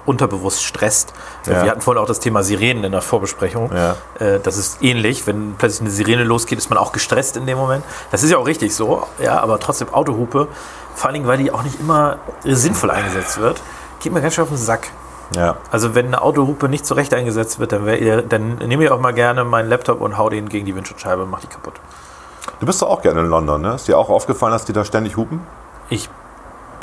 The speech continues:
Speaker 1: war lange nicht mehr in London, leider.
Speaker 2: Ach so.
Speaker 1: Aber das kann gut sein, aber das ist nicht nur in London so. Ich glaub, es ist überall in Europa relativ verbreitet eigentlich.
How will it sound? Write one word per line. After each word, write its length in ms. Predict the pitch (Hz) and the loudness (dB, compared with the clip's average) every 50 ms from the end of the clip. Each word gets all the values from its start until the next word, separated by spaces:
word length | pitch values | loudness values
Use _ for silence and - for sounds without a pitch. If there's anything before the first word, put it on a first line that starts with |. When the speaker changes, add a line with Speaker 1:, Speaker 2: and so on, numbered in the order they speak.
| - - - - - - - - - - - - | -20 -20 -20 -20 -18 -18 -18 -20 -20 -16 -6 -2
Speaker 1:
war 140 | 98 95 98 | 0 0 2
lange 200 | 98 123 143 117 | 2 0 0 0
nicht 160 | 98 92 98 | -2 -2 -2
mehr 100 | 98 90 | -4 -2
in 40 | 87 | 0
London, 300 | 90 90 90 90 87 87 | 0 0 0 0 -2 -4
leider. 160 | 85 82 87 | -2 -2 -2
Speaker 2:
Ach 40 | 90 | 0
so. 220 | 92 113 92 80 - - - - - - - - - - - - | 2 2 2 0 -2 -6 -16 -18 -20 -20 -20 -20 -20 -20 -8 -4
Speaker 1:
Aber 180 | - 113 107 101 | -2 2 2 2
das 140 | 104 - - | 2 2 0
kann 180 | - 120 110 | -2 -2 -2
gut 140 | 104 104 101 | -2 -2 -2
sein, 360 | - 101 95 95 107 120 135 | 0 2 2 2 2 0 0
aber 160 | - - 104 107 | 0 2 2 2
das 140 | 104 92 | 2 0
ist 100 | - 104 | -2 -2
nicht 140 | 98 107 98 | -2 -4 -4
nur 100 | 98 92 | -4 -4
in 60 | 87 | -2
London 280 | 85 82 82 85 85 87 | -2 -4 -4 -4 -6 -6
so. 120 | 82 80 | -4 -4
Ich 80 | - - | -4 -2
glaub, 100 | - 123 | -2 -2
es 100 | 117 113 113 | 0 0 -2
ist 140 | 113 110 - | -2 -2 0
überall 240 | - 131 120 101 104 | 0 2 2 2 2
in 60 | 107 | 2
Europa 340 | 101 101 98 107 101 - 107 | 0 0 0 0 0 0 0
relativ 340 | 95 98 98 95 - 92 - | 2 0 0 -2 -4 -6 -12
verbreitet 440 | - - - - 90 92 92 90 | -12 -8 -4 -4 -4 -4 -4 -6
eigentlich. 320 | 92 - - - 95 - | -10 -12 -12 -14 -16 -16